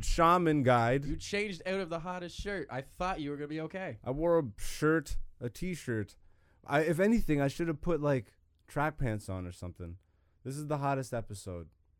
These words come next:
Speaker 1: This
Speaker 2: Damn
Speaker 1: is the
Speaker 2: right.
Speaker 1: one. Today, there was a lot of humidity, and I did not prepare.
Speaker 2: We should be
Speaker 1: And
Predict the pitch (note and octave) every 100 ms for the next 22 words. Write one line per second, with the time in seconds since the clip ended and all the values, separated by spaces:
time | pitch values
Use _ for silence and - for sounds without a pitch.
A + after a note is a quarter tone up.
0 | _ _ _ _ A2 A#2+ C3 B2 A2+ G#2
1 | F#2 F2 _ _ _ - B2 C3 C#3+ D3
2 | D3+ - A2+ A#2 A#2 B2 B2+ A#2+ A#2+ B2
3 | C3 C3+ C#3 C#3+ _ G#2 G#2 F2+ F#2+ A#2
4 | A#2 A2+ G#2+ G#2+ F#2 G#2+ F#2+ F2+ E2 -
5 | C3+ - D3 E3+